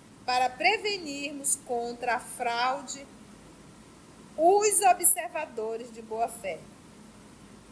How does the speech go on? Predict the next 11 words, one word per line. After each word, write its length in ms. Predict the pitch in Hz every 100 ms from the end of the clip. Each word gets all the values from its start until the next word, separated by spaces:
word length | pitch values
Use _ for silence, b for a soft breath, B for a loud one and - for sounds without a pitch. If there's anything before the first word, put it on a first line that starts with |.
| - - - - -
Quanto 520 | 277 320 349 381 381
aos 220 | 349 359 -
que 260 | 302 269
se 180 | - 294
obstinam 720 | 262 247 262 - - 330 403
em 140 | 392 403
julgar 600 | 311 381 262 226 220 233
sem 480 | - - 320 415 403
aprofundarem 960 | 381 330 349 - 339 262 226 220 214
as 180 | 214 226
coisas, 760 | - 220 214 226 247 240 -